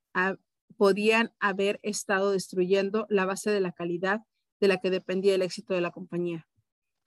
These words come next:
Sucede a menudo que las personas que más daño hacen a nuestras compañías son recompensadas porque producen resultados a corto plazo. A veces tomamos los síntomas de un problema al mismo tiempo que alimentamos su causa.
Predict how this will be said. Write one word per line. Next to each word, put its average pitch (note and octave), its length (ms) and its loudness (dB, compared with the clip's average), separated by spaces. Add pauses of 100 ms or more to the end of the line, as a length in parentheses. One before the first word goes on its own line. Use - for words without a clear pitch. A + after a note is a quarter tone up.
(200)
Sucede C4+ 380 2
a F4 60 4
menudo A#3 440 2
que G#3 100 -4
las F#3 160 -2
personas G#3 680 -2
que F#3 160 0
más G3 460 0
daño G3+ 360 0
hacen F#3 280 -4
a F#3+ 80 -2
nuestras E3+ 320 -10
compañías F#3 680 -4
son F#3+ 200 -2
recompensadas F#3 880 -4
porque F3+ 260 -8
producen F#3 440 -4
resultados F3+ 760 -6
a - 100 -6
corto F3 340 -6
plazo. - 460 -4 (680)
A G3+ 140 2
veces G#3 400 0
tomamos G#3 420 0
los G#3 120 -2
síntomas G3 460 -2
de F#3+ 80 0
un F#3 100 -2
problema F#3 520 0
al F#3+ 140 -6
mismo G3 320 -4
tiempo F#3+ 560 -2 (300)
que G3+ 80 0
alimentamos F#3+ 580 0
su F#3 120 -10
causa. E3+ 420 -4